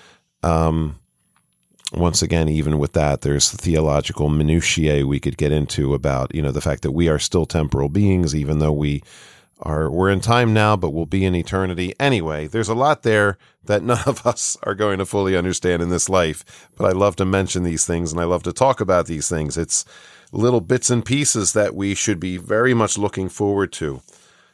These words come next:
as we are, we were made for heaven. So yes, the Mass is a participation in the heavenly liturgy. Once again,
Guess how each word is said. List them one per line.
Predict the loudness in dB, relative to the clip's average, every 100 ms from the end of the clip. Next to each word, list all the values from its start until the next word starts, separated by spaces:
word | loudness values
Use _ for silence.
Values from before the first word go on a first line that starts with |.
| _ -4
as | 0 0 0 -4
we | -2 2
are, | 2 0 -2
we | 0
were | 2 4
made | 2 2 0
for | -2
heaven. | 0 0 0 -8 -14 _ _ -14 -8 -8 -8 -4
So | 0
yes, | 2 2 0
the | -2
Mass | 0 0 0 0 0 -2 -4 _
is | -2 0 0 0 0 -2 -4 -10
a | -10
participation | -6 -8 -4 -4 -4 -2 -2 -4 -6 -6
in | -6
the |
heavenly | -4 -6 -6 -8 -8
liturgy. | -8 -8 -10 -14 -18 -20 -20 -14 0
Once | 2 2 2
again, | -2 0 2 4 4 2 -2